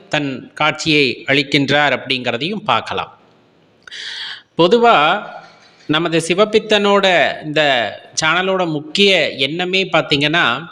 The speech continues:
உணர்தல் அப்படிங்கிற ஒரு விஷயம். இறைவனை ஆங்காங்கே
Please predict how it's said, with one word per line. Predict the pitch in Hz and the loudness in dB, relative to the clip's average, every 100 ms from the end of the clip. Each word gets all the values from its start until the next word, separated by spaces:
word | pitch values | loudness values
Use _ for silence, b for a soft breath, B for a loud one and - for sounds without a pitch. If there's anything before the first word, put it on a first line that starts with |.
| - - b b b b _ | -20 -20 b b b b _
உணர்தல் | 147 151 214 220 196 214 190 | 2 4 6 2 2 2 2
அப்படிங்கிற | 143 143 151 165 175 | 0 -4 -2 0 2
ஒரு | 156 | 2
விஷயம். | 139 135 156 135 - 131 | 2 0 0 0 -2 0
இறைவனை | 147 185 185 185 214 220 - - - 131 | 2 2 2 0 0 -2 -12 -10 0 4
ஆங்காங்கே | 175 190 185 185 190 190 | 4 2 2 2 2 4